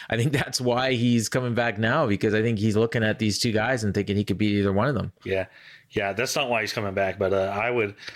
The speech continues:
Speaker 2: you know,
Speaker 1: Okay.
Speaker 2: I, I agree with, uh, Dillashaw, but here's an interesting thing. I think now would also be a good time if, if, uh, yeah, they're gonna give it to Dillashaw. It's a bad, it's a bad sign,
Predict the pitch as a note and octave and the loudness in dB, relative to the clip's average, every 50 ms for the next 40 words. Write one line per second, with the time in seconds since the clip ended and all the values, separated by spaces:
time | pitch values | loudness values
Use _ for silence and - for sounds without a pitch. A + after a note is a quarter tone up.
0 | - _ _ - - A2+ A#2+ A2+ A2+ A2 A2+ C3 C#3 C#3 G#2+ F#2 A2+ A#2 A#2+ A2 | -20 _ _ -8 -4 -2 -2 0 0 0 0 0 0 -2 -2 -2 -2 -2 -2 -4
1 | G#2 A2+ A#2+ A#2+ A#2+ A2+ A2 G#2+ G#2 - - A2+ G#2+ G2+ G2+ G2+ G2+ G2 - - | -2 -2 0 0 2 2 2 0 0 0 0 2 4 4 4 4 2 0 -2 -10
2 | - - - - - _ _ _ - - - - - - - G2+ G2+ G#2+ A2+ A#2+ | -16 -18 -20 -20 -20 _ _ _ -16 -14 -12 -12 -12 -12 -8 -4 0 2 2 2
3 | A#2+ - - C3 B2 A#2+ G#2+ G#2 G2+ F#2+ G2+ G2 - - - - - - _ - | 2 0 0 0 0 0 0 0 0 0 0 -2 -6 -14 -14 -14 -14 -16 _ -6
4 | - B2+ C3 B2+ A2 G#2 G2+ F#2 G2+ G2+ F#2 - G#2 F#2+ - G#2+ G2+ G#2+ A2 G#2+ | -4 -2 0 0 0 0 -2 -2 -2 -2 -2 0 -2 -2 -2 -2 -2 -2 -4 -6
5 | - - - - - - - A2 A2+ C#3+ C#3 A#2 G#2 G2 - G2+ G2+ G#2 A2 A2+ | -10 -18 -20 -20 -14 -6 -6 -4 -2 -2 -4 -4 -6 -12 -10 -4 -2 -2 0 0
6 | A#2+ A#2+ A2+ A2 A2 A2 G#2 - G#2 A2 G#2+ G#2 G2 G#2+ G2+ - - G#2 G#2+ G#2 | 0 0 0 2 0 0 0 -2 -2 -2 -2 -2 0 -2 -2 0 -2 -2 -2 -2
7 | G2+ G2+ G2 G#2 - - - - _ - G#2 G#2+ G2+ F#2 - - G2+ G2 F#2+ F#2 | -2 -4 -8 -8 -14 -20 -20 -20 _ -4 0 0 0 0 0 0 0 2 2 2
8 | F#2 F#2 - - - - - - - - - - - - - _ - - - - | 0 -2 -6 -12 -20 -20 -20 -20 -20 -20 -20 -20 -20 -20 -20 _ -20 -20 -20 -20
9 | - - - - - C#3 C#3+ D#3 D3 B2+ - - D#3 D3+ E3+ F#3 F3 D#3+ D#3 D#3 | -20 -20 -20 -6 -4 0 0 0 0 -2 -6 -4 -2 -2 -2 -2 -2 -2 -2 -4
10 | D3 C3+ C3 B2 C3+ C3+ C3+ C3 - - C#3 C3 B2+ A#2+ A#2 B2 - B2 B2 - | -4 -6 -2 0 0 0 2 0 0 0 2 2 2 0 -2 -8 -6 -6 -6 -4
11 | - A#2+ A2+ B2 B2 B2 B2+ B2 - - A#2+ A#2 - A#2+ G#2 - B2+ C3 C3+ C3 | -4 -4 -2 -2 0 0 -2 -4 -6 -6 -6 -4 -4 -4 -2 -2 0 0 -2 -2
12 | - - - A#2+ A2+ A#2 A#2+ B2 A#2+ A#2+ B2 A#2+ | -4 -4 -2 0 0 0 0 -2 -2 -4 -6 -8